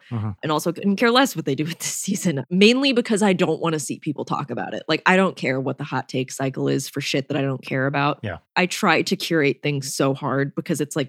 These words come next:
Speaker 2: what value does this add to my life? I don't even wanna see people talking about things I like. I just don't care. I just wanna watch it or read it or whatever.
Speaker 1: Yeah, yeah.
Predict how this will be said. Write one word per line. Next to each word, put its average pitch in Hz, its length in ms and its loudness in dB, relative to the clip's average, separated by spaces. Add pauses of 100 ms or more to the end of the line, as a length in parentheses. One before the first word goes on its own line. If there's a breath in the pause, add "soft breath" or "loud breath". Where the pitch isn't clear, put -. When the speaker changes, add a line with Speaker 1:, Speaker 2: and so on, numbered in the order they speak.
(120)
Speaker 2:
what 208 140 4
value 160 440 4
does 131 180 -2
this 139 180 0
add 135 260 -2
to 151 80 -6
my 131 120 -2
life? 127 300 -2
I 180 60 4
don't 247 120 6
even 233 180 4
wanna 190 160 2
see 185 160 -2
people 147 280 -4
talking 143 340 -2
about 131 220 -4
things 147 240 0
I 131 80 0
like. 135 360 2
I 131 80 0
just 139 160 -6
don't 165 200 -2
care. 156 280 0
I 139 120 0
just 147 180 -6
wanna 139 140 0
watch 139 340 2
it 143 180 -2 (140)
or 147 160 0
read 156 300 2
it 139 160 0
or 143 160 0
whatever. 139 480 0
Speaker 1:
Yeah, 98 180 -2
yeah. 87 140 -6